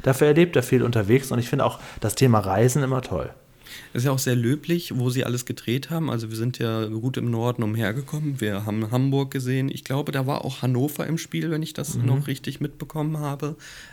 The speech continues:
Speaker 2: Ähm, also es wurde ja doch schon ein bisschen, bisschen umhergereist. Das ist ja sehr realistisch, sehr gut gemacht.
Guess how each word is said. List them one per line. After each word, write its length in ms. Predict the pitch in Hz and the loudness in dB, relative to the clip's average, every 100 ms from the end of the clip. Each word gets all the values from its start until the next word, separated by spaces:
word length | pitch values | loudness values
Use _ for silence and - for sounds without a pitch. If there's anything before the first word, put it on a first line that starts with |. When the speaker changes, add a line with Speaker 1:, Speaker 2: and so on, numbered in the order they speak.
| - | -6
Speaker 2:
Ähm, 300 | 127 120 123 - | -2 -2 -2 -2
also 200 | 135 127 | -2 -2
es 120 | - | -4
wurde 160 | 139 135 | -4 -4
ja 60 | |
doch 160 | 131 135 | -6 -6
schon 200 | 131 117 | -4 -4
ein 40 | |
bisschen, 480 | 123 - 117 117 113 - - - - | -4 -4 -4 -2 -4 -10 -20 -18 -10
bisschen 240 | - 120 | -4 0
umhergereist. 1000 | 117 110 123 120 120 - 98 123 196 - | 0 0 0 0 -2 -2 -2 0 -2 -4
Das 140 | 123 - | -6 -6
ist 180 | - 120 | -10 -8
ja 100 | 107 | -6
sehr 280 | 107 110 | -6 -6
realistisch, 760 | 107 107 110 - - 151 - - - _ - | -6 -6 -6 -8 -8 -10 -10 -18 -20 _ -12
sehr 340 | 117 117 131 | -4 -2 -2
gut 220 | 143 135 | -2 -6
gemacht. 500 | 120 117 160 - - | -4 -2 -2 -6 -18